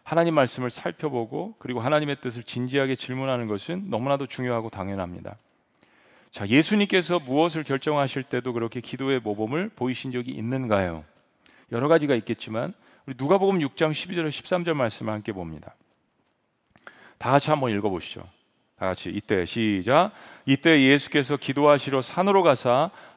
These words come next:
밤이 새도록 하나님께 기도하시고, 밝음에 그 제자들을 부르사 그 중에서 열두를 택하여 사도라 칭하셨으니." 오늘 이 한 구절을 좀 묵상, 이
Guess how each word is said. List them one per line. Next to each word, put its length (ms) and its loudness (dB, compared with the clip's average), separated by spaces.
밤이 540 4
새도록 560 2
하나님께 580 2
기도하시고, 920 2
밝음에 680 2
그 140 -4
제자들을 500 0
부르사 500 -6
그 100 -10
중에서 560 -4
열두를 720 -2
택하여 520 -4
사도라 640 -6
칭하셨으니." 1400 -8
오늘 200 0
이 40 2
한 380 -2
구절을 380 -2
좀 200 -6
묵상, 400 -6
이 320 -6